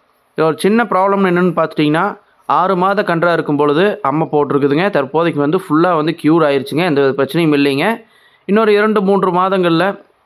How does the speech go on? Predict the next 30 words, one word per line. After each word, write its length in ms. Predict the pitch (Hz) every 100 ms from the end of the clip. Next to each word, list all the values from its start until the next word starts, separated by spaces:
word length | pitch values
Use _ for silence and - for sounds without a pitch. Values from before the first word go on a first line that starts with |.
| _ _ _ -
அம்மை 200 | - 208
போட்ட 240 | 185 190 185
தழும்பு 300 | 165 175 165
எல்லாமே 340 | 156 156 170
வந்து 280 | 156 147 175
மறைஞ்சு 460 | 151 147 151 143
முடி 220 | 160 147 151
முளைச்சிருங்க. 500 | 147 143 147 143 180 190
ஏன்னா, 160 | 147
நம்ம 260 | 147 143 151
கன்றுக்கே 440 | 151 147 151 170 170
வந்து 200 | 147 170
இது 120 | 147
போல 200 | 135 143 147
ஆயிருக்குதுங்க. 520 | 135 135 139 135 190 240 - _ _ _ _ _
நல்ல 140 | 151 202
ஒரு, 120 | 196 165
ஒரு 180 | 180
வருட 260 | 185 180 190 208
கிடாரி 320 | 170 170 175
கன்றுங்க. 420 | 165 165 156 156 190
நல்ல 300 | 160 143 175
குட்டை 300 | 160 135 180
டைப் 280 | 156 160 156
மூஞ்சிங்க. 440 | 151 147 147 143 175 214 - _ _ -
நல்ல 120 | 147
ஒரு 120 | 160 143
அருமையான 420 | 143 165 151 170
ஜெர்சி 360 | 160 139 139 165
கன்றுங்க. 420 | 151 143 147